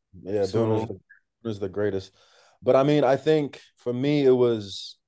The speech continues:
Speaker 1: my mindset was, "Okay, hopefully things will be different coming to Monaco next season." I was optimistic. And then a random morning in July, I wake up to a text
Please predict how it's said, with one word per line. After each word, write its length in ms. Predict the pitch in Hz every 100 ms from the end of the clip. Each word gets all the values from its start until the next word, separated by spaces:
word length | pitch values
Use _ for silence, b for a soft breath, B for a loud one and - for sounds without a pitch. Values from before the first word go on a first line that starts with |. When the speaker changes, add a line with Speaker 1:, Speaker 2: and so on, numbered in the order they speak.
| _ _ _ _ _ _ _ _ _
Speaker 1:
my 200 | 98 120
mindset 560 | 117 117 135 147 151 135
was, 420 | 120 117 107 98
"Okay, 500 | - 113 - 107 98
hopefully 460 | 92 113 120 - 117
things 320 | 110 120 113
will 60 | 110
be 120 | 107
different 560 | 98 104 - 101 92 - _
coming 280 | - 101 98
to 100 | 101
Monaco 400 | 95 95 92 95
next 260 | 90 87 -
season." 400 | 90 87 85 87 _ _ _ -
I 140 | 95
was 140 | 98
optimistic. 840 | - 98 - 98 101 98 95 92 -
And 160 | 98 98
then 400 | 95 95 90 85 _ _ _ _ _ _ _ _ _ _ _ _ _ _ _ _ _ _
a 140 | 104 101
random 400 | 107 123 117 113
morning 560 | 110 120 117 107 101 90
in 160 | 101
July, 480 | 98 98 101 113 110
I 160 | 95 95
wake 240 | 104 98
up 140 | 101 -
to 100 | 101
a 60 | 92
text 600 | - 107 95 - -